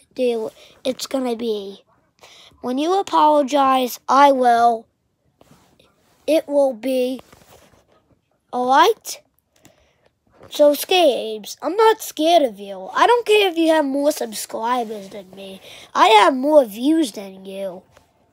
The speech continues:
I mean, not in awe. Like, I got a lot of people watching my videos. So, sorry, Sabes. That's it.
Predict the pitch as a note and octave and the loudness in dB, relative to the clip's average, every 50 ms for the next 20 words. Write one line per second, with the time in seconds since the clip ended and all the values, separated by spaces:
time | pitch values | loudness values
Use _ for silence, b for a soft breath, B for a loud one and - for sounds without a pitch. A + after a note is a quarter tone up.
0 | _ _ _ _ _ _ _ _ _ _ _ _ _ _ _ _ _ _ D#4 F4 | _ _ _ _ _ _ _ _ _ _ _ _ _ _ _ _ _ _ -6 -2
1 | F4+ G4 F#4+ F4 D4+ A3+ G#3 F3+ - _ _ - A#3 C4 D4+ F4+ F#4+ E4+ D4 A#3 | 0 0 0 0 -2 -4 -8 -14 -20 _ _ -8 -4 -2 0 0 2 2 0 0
2 | A3 - - - - B3+ D4+ D#4+ C#4 A#3+ G#3+ F#3+ G3+ G#3 G#3+ B3 - _ _ - | -4 -10 -10 -6 4 6 8 8 8 6 -2 -6 -6 -8 -8 -8 -10 _ _ -4
3 | D4 C#4+ - - - - E4+ F#4 G4+ G#4 - - G4 G4 G4 F#4 F#4 F#4 F#4+ F#4+ | -4 -4 -4 -10 -6 -4 -4 -4 -4 -6 -4 -4 -4 -4 -4 -4 -4 -4 -4 -4
4 | C#4+ - F4+ F#4 - - D4 C4+ B3+ B B B B B B B B - A3 B3+ | -2 -2 -2 -2 0 -2 -2 -4 -4 B B B B B B B B -6 0 2
5 | C#4+ D#4 D4+ - D#4 C#4+ B3+ B3+ B3+ A#3+ G#3+ F#3+ A3 A#3 B3 D4+ C4 A3+ G3 F#3 | 2 2 2 0 -4 -6 -6 -4 -6 -6 -8 -6 -6 -4 -2 -2 -4 -4 -6 -10
6 | F#3 F3+ E3+ F3+ - - - - - - _ _ _ _ b b b b b b | -14 -16 -16 -18 -20 -20 -20 -20 -20 -20 _ _ _ _ b b b b b b
7 | b b b b b b b b b b b b b b b b b b b - | b b b b b b b b b b b b b b b b b b b -16
8 | - - - C#4+ C#4+ C#4 C#4 C4+ C4 B3+ B B B B B B B B B B | -10 -2 0 2 2 2 2 0 -4 -6 B B B B B B B B B B
9 | B B _ _ _ - - - - A#3+ B3+ C4+ C#4+ C#4+ C#4+ C#4 C4 - - C4 | B B _ _ _ -14 -12 -10 -6 -4 0 0 2 2 2 0 0 -2 -4 -2
10 | B3+ B3+ B3+ B3+ B3 A#3 A3+ - - - - _ _ _ _ _ _ _ - A#3 | 0 0 0 0 -2 -4 -6 -14 -18 -18 -20 _ _ _ _ _ _ _ -8 -6
11 | A#3+ A3 - - - C#4 C4 A#3 A3+ G3+ | -6 -6 -8 -6 -4 -4 -2 -2 -4 -8